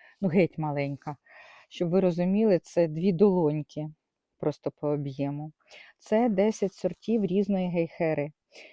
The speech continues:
Я дуже її хотіла, але ви самі знаєте, що гейхера,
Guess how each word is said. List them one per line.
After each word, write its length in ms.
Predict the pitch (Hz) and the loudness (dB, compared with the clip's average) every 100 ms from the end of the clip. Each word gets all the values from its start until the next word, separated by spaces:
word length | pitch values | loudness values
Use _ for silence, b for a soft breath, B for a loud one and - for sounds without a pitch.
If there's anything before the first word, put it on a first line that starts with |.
| B | B
Я 200 | 180 208 | 0 2
дуже 300 | 196 220 190 | 4 2 2
її 280 | 180 175 180 | 0 0 -2
хотіла, 500 | 180 175 - 254 240 | -2 -4 -2 2 4
але 260 | 190 180 | 2 2
ви 120 | 175 | 0
самі 320 | 175 180 180 175 | -2 -2 -2 -2
знаєте, 540 | 170 175 170 160 160 | -2 -2 -2 -4 -8
що 240 | - - | -10 -8
гейхера, 580 | 160 165 156 180 165 156 | -4 -4 -4 -4 -2 -4